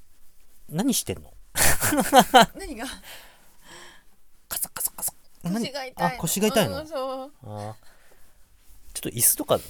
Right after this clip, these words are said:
Speaker 1: 用意しながらね。
Speaker 2: 本当にね。
Speaker 1: このスタジオにね。
Speaker 2: うん。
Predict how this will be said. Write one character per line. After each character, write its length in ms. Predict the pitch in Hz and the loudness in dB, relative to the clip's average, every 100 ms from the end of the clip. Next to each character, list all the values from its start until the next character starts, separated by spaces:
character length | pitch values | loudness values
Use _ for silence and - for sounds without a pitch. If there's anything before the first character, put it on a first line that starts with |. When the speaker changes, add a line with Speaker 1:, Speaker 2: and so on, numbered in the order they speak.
| 131 | -4
Speaker 1:
用 120 | 151 | -2
意 40 | 196 | -2
し 100 | - | -2
な 60 | |
が 100 | 87 | -8
ら 60 | 82 | -12
ね。 140 | 73 | -14
Speaker 2:
本 100 | 277 330 - | -16 -16 -16
当 100 | 320 | -14
に 180 | 311 | -14
ね。 180 | 311 302 | -12 -10
Speaker 1:
こ 80 | - | -8
の 480 | 98 92 90 87 85 - - - - | -6 -6 -6 -8 -12 -16 -20 -20 -10
ス 140 | - | -8
タ 160 | - 104 | -6 -6
ジ 140 | 95 | -6
オ 240 | 95 85 87 | -8 -10 -12
に 160 | 85 | -12
ね。 240 | 90 90 | -12 -12
Speaker 2:
う 20 | |
ん。 80 | 85 | -14